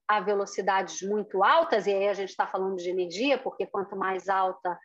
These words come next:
a velocidade da partícula, na realidade, maior é a energia dela. Então,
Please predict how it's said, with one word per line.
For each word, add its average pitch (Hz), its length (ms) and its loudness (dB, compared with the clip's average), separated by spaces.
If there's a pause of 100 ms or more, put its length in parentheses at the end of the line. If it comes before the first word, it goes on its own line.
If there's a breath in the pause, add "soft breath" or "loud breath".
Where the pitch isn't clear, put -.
(560 soft breath)
a 185 260 2
velocidade 208 760 4
da 196 80 2
partícula, 202 540 -2
na 196 120 0
realidade, 190 440 -4
maior 190 280 -2
é 190 40 -2
a 190 60 -2
energia 185 600 -2
dela. 214 380 2
Então, 214 360 -2